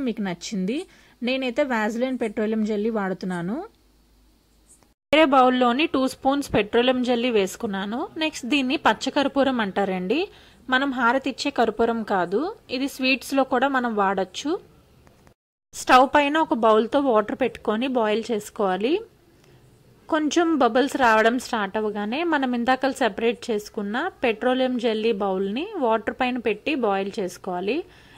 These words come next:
ఎట్టి పరిస్థితుల్లోని డైరెక్ట్గా ఫ్లేమ్ పైన మాత్రం ఇది పెట్టి బాయిల్ చేయకూడదు. నెక్స్ట్ ఈ ప్రాసెస్ జరిగేటప్పుడు లో ఫ్లేమ్లోనే పెట్టాలండి ఫ్లేమ్ని మాత్రం. కొంచెం కొంచెంగా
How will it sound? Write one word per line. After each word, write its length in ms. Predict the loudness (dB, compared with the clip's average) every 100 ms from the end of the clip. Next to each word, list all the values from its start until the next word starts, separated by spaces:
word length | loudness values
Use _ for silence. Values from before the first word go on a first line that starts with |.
| -2 0
ఎట్టి 180 | 2 0
పరిస్థితుల్లోని 640 | 0 -2 -6 -2 -2 0 0
డైరెక్ట్గా 480 | 0 0 -2 -2 -2 0
ఫ్లేమ్ 260 | -2 -2 -2
పైన 160 | -2 -2 -2
మాత్రం 280 | -4 -4 -4 -4
ఇది 120 | -2 -2
పెట్టి 200 | -2 -2 -2
బాయిల్ 200 | -2 -4 -4
చేయకూడదు. 540 | -6 -4 -6 -6 -8 -8 _ _ _ _ _ _ _ _ _ _ _ -4
నెక్స్ట్ 260 | -4 -2 -2
ఈ 20 | 2
ప్రాసెస్ 360 | 4 4 0 0
జరిగేటప్పుడు 720 | 0 2 0 0 -2 -2 -2 0 -2 -6 _ _ _ _ -14 0
లో 80 | 2 2 2
ఫ్లేమ్లోనే 480 | 0 0 -2 -2 -4 -6 -10 -6
పెట్టాలండి 580 | -4 -2 -2 -2 -4 -6 -4
ఫ్లేమ్ని 360 | -4 -4 -4 -4
మాత్రం. 320 | -4 -4 -4 -6 -12 _ _ _ -20 -20 _ _ _ _ -4
కొంచెం 280 | -2 0 0 0
కొంచెంగా 400 | 0 0 0 2